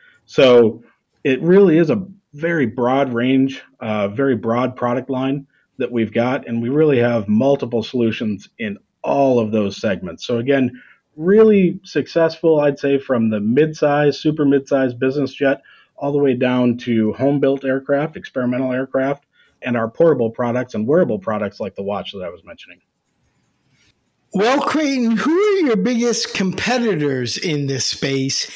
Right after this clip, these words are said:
Speaker 2: and how do you win compared to them?
Speaker 1: Boy, oh boy, that's a really, a really good question. I would say our competitors are just as broad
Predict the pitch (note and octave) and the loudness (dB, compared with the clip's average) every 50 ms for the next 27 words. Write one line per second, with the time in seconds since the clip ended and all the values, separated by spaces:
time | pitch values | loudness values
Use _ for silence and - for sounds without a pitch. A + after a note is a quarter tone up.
0 | - - - - - E3 E3 E3 E3+ A3 C#4 C#4+ C#4 C#4 B3 A#3 G#3+ G3+ F#3+ E3+ | -18 -20 -12 -8 -6 -4 -2 -2 -2 -2 0 0 0 0 -2 -2 -2 -2 -2 -2
1 | E3 F3+ G3 G#3 G#3 F#3+ D#3+ C#3+ C3+ - C#3 C3+ B2 B2 C3+ C3 B2 A#2 A#2 B2+ | -2 -2 0 0 0 -2 -2 -4 -4 -6 -6 -6 -4 -4 -6 -4 -6 -6 -6 -6
2 | C3 A2+ A2 A2+ G#2+ G2 F#2 F2+ E2+ - _ _ _ - - - - _ _ _ | -6 -6 -6 -8 -8 -8 -10 -12 -14 -16 _ _ _ -20 -20 -20 -20 _ _ _
3 | _ - _ _ _ _ - C3+ B2+ A#2 G#2+ F#2+ G#2 G#2+ G#2 G#2 G2 F#2 F#2+ - | _ -20 _ _ _ _ -2 2 2 2 2 2 2 2 4 2 2 -2 -4 -10
4 | - - - - _ _ _ _ - G2+ C#3+ C#3+ C#3+ C3+ A2+ G#2+ A2+ B2 B2+ B2 | -18 -20 -20 -20 _ _ _ _ -4 0 0 0 2 0 -2 0 0 2 2 4
5 | A#2+ A#2 A2 G#2+ G#2+ - B2 A2 G#2+ A#2+ B2+ B2 A#2+ A2+ A2 A#2 - - C3 B2 | 4 4 2 0 -2 -4 -6 -4 -2 0 2 2 4 2 2 0 -4 -8 -16 -8
6 | - - C3+ B2 A#2+ - C3+ B2 A#2+ A#2+ - C#3 B2+ A#2+ D3 E3+ F#3 F3 F#3 - | -2 0 0 0 0 0 0 0 0 -2 -4 -6 -6 -2 0 0 0 0 2 2
7 | D#3 C#3 C3 C3 - A2+ A#2 C3 D3 D#3 D3 C#3 C3+ C3 B2 A2+ - - - A2 | 2 2 2 0 -2 -2 -2 0 2 2 2 2 2 2 0 -2 -4 -6 -8 -8
8 | G2+ G2 G2 - - D#3 F3 E3 E3+ - C#3+ A2+ G2+ G2 - A#2 A#2 A#2 A#2+ A#2+ | -8 -8 -6 -2 2 2 2 2 0 -2 -4 -4 -4 -6 -6 -4 -2 0 0 2
9 | A2+ G#2 G2+ G2 G2 G2+ F#2+ | 2 2 0 0 -2 -6 -8